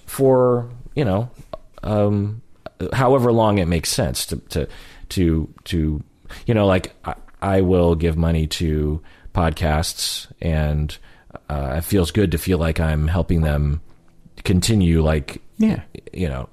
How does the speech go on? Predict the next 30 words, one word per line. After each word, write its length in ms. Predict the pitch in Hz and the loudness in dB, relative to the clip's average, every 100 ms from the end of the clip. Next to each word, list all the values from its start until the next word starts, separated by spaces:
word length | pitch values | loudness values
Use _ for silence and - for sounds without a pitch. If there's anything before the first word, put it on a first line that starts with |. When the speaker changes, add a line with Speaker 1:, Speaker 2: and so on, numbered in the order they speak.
| - | -10
Speaker 2:
Their 100 | - | -2
Speaker 1:
forever 280 | 104 110 90 | 4 4 4
Speaker 2:
mission 140 | 73 101 | 2 2
Speaker 1:
kind 160 | 101 | 2
of 60 | 95 | 2
a 20 | |
Speaker 2:
and 60 | 90 | 2
their 180 | 92 - | 2 4
Speaker 1:
thing. 140 | - | 4
Speaker 2:
Yeah. 140 | 117 98 - - - - | 4 2 -4 -14 -8 0
Speaker 1:
But 120 | 135 | 2
anyway, 340 | 139 85 80 - - - | 2 2 0 -6 -20 -6
so 220 | - 117 | 0 0
these 320 | 110 147 196 | 2 2 2
people 260 | - 135 117 | 2 2 2
became 380 | 110 95 127 131 | 2 2 0 2
patrons 480 | 127 95 - 87 80 | 2 2 2 0 0
back 260 | 87 87 | 0 2
in 100 | 95 | 0
January 540 | 85 87 98 110 95 87 | 2 2 2 4 4 2
of 120 | 80 | 0
twenty 280 | - 98 117 | 0 0 2
nineteen. 600 | 113 107 - 80 64 113 - _ | 0 -2 -4 -4 -4 -6 -10 _
Speaker 2:
Wow. 460 | - 82 95 156 - - | -6 -4 -2 -4 -6 -8
Speaker 1:
So 160 | - 92 | -2 2
almost 540 | 90 87 87 - - | 2 4 2 -2 -8
three 160 | - 110 | -2 2
years 220 | 95 101 | 4 2
ago. 320 | 87 67 62 95 | 0 -4 -4 -2
Speaker 2:
Yeah. 260 | 87 127 | -2 -2